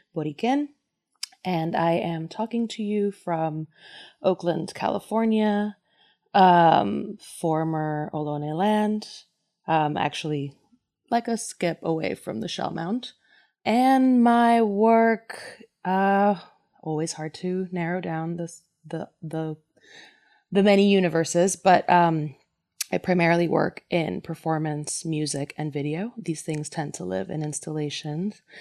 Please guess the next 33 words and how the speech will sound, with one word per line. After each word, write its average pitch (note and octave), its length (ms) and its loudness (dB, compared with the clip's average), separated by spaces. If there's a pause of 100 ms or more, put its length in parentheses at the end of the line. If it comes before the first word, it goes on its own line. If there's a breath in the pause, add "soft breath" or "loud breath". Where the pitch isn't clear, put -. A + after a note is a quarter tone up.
(320 loud breath)
And, F3 640 2
um, D#3 560 -2 (120)
very G#3+ 220 4
generally D3+ 400 -2
speaking, - 540 -8 (360 loud breath)
my F#3 160 2
work E3+ 360 2
is E3+ 100 0
situated D#3 880 -2
in D3+ 480 -2
the D3 80 -6
future F3+ 540 -2 (240)
that E3 400 0
has D3 540 -2 (520)
ranged D#3+ 540 0
from D3+ 460 -2
fifteen F3+ 380 -4
hundred G#3 300 0
years A3 180 0
in A3 60 -2
the A3+ 80 0
future A3 380 -4
to F3+ 260 -2
more D3+ 240 -2
recently D3+ 480 -8
I'm C#3+ 140 -6
working C#3+ 380 -8
within C#3+ 400 -6 (380 soft breath)
ten C3+ 300 0
years F3 240 2
in A#3 140 6
the A3 80 2
future. A#3 500 -6